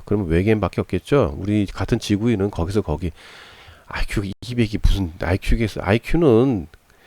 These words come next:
그냥 이 사람들이 학업 지능이 되냐 안 되냐 따를, 따를 뿐이지 아무 의미 없어요. 그거는 머리가 좋고 나쁨하고 아무 상관없어요. 뭐, 그러니까 아이큐를 따지자면 그런 건데, 예를 들자면요,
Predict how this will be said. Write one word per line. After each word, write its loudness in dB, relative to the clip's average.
그냥 -2
이 2
사람들이 2
학업 0
지능이 2
되냐 4
안 0
되냐 0
따를, -2
따를 -4
뿐이지 -2
아무 0
의미 0
없어요. -4
그거는 -8
머리가 -2
좋고 -6
나쁨하고 -6
아무 -4
상관없어요. -4
뭐, 0
그러니까 -2
아이큐를 -2
따지자면 2
그런 -2
건데, -4
예를 -4
들자면요, -8